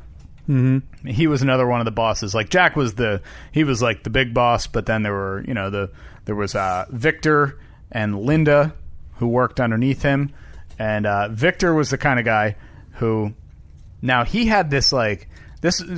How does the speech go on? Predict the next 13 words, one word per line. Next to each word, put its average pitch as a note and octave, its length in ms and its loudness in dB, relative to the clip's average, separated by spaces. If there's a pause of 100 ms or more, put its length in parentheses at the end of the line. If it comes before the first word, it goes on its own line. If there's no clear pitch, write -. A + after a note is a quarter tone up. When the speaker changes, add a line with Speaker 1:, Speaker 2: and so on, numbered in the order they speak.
(120)
Speaker 2:
keep G3 160 -2
in F3+ 60 0
mind, C3 220 4
this C3 140 0
was C#3 160 0
in B2 140 2
nineteen B2 360 0
ninety-six, G#2 2000 -4
ninety-seven, C#3+ 760 2
ninety-eight, A#2+ 500 0
somewhere C3+ 300 2
around A#2 240 2
there. G#2+ 220 -4